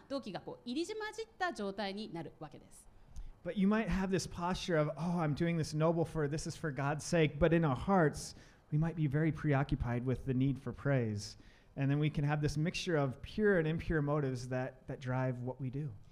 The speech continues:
Speaker 1: あの、韓国に、まあ、パク・ヨンギュっていうその牧師さんが昔いたんですけれども、
Speaker 2: Uh, years ago, there was a pastor in Korea named Park Young-gyu.
Speaker 1: えー、彼はですね、その朝鮮戦争、まあ、朝鮮半島におけるその内戦を、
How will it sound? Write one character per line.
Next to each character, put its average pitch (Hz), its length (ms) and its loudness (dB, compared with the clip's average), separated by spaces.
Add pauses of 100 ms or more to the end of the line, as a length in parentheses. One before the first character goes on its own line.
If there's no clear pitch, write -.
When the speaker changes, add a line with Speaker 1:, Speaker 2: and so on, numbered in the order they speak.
(380)
Speaker 1:
あ 214 60 -4
の、 196 100 -2
韓 339 200 0
国 185 240 -4
に、 139 180 -6
ま 165 100 -4
あ、 - 20 -12
パ 214 140 -2
ク・ 175 280 -8
ヨ 240 140 2
ン 262 80 2
ギ 156 80 -2
ュ - 40 -8
っ - 20 -14
て - 160 -12
い 123 160 -8
う - 40 -16
そ - 120 -6
の 143 100 -2
牧 147 220 -2
師 - 60 2
さ 156 100 -2
ん 151 80 -4
が 147 240 -6
昔 151 400 -8
い 165 80 -6
た 156 100 -4
ん 139 80 -8
で - 80 -14
す - 80 -16
け 110 60 -20
れ 113 80 -18
ど 135 80 -10
も、 180 180 -6 (580)
Speaker 2:
Uh, 147 160 0
years 170 300 4
ago, 175 140 6
there 165 100 4
was 156 160 2
a 135 40 2
pastor 151 520 10
in 139 140 0
Korea 165 280 4
named 127 280 2
Park 139 340 -2
Young-gyu. 151 400 2 (540)
Speaker 1:
え 202 180 -6
ー、 196 40 -4
彼 359 200 -2
は 226 80 2
で 139 80 -4
す - 80 -4
ね、 127 160 -6
そ - 120 -6
の 156 100 -2
朝 277 240 2
鮮 269 220 -2
戦 214 220 -4
争、 - 320 -12
ま 170 160 -2
あ、 175 40 -12
朝 233 180 -4
鮮 254 240 -4
半 285 180 -2
島 294 100 -2
に 175 100 -2
お 151 80 -6
け 147 100 -12
る 135 80 -10
そ 143 100 -8
の 143 100 -8
内 170 300 -2
戦 262 360 -6
を、 208 240 -2